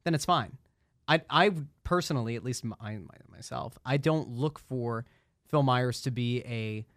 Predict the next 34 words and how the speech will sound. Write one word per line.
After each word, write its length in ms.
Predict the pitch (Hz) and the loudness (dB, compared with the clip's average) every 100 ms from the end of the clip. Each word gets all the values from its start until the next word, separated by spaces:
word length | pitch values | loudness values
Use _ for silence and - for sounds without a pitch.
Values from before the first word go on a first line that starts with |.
| _ _ _ - | _ _ _ -14
uh, 500 | 98 95 95 95 76 - _ _ _ | -12 -10 -12 -12 -14 -16 _ _ _
twelve, 420 | - 107 107 131 127 | -12 -6 -4 -4 -8
fifteen 580 | - 131 - 131 120 - _ _ _ - | -6 -6 -4 -2 -2 -6 _ _ _ -8
goal 240 | 117 117 | -4 -2
scorer 380 | 123 - 131 127 | -4 -4 -2 -4
per 220 | - 135 | -2 -2
year. 340 | 120 120 156 247 _ _ - | -2 -2 -4 -8 _ _ -2
I'm 140 | 175 | 0
not 160 | 202 190 | 0 -4
looking 200 | 196 147 | -2 -2
for 120 | 117 | -2
that 180 | 101 - | -6 -10
from 160 | - | -14
him. 220 | 107 80 - _ _ _ _ _ - | -14 -14 -20 _ _ _ _ _ 0
But 140 | 156 | 2
if 100 | 151 | 2
he 240 | 180 196 190 | 0 0 0
is 140 | 151 | 2
able 240 | 165 165 160 | 2 2 -2
to 120 | 156 | 2
go 160 | 156 | 4
in 80 | 156 | 4
and 100 | 143 | 2
give 160 | 147 143 | 2 2
you 140 | 147 | 2
more 360 | 135 135 156 196 | 2 2 2 2
and 240 | 147 139 | 0 -2
at 140 | 143 156 | -2 -4
least 200 | 151 - | -4 -2
give 140 | 151 | -4
you 100 | 151 | -2
that 220 | 147 139 | 0 -2
look 220 | 127 156 135 | -2 -4 -4
offensively 680 | 123 131 139 160 170 214 | -4 -4 -6 -6 -6 -6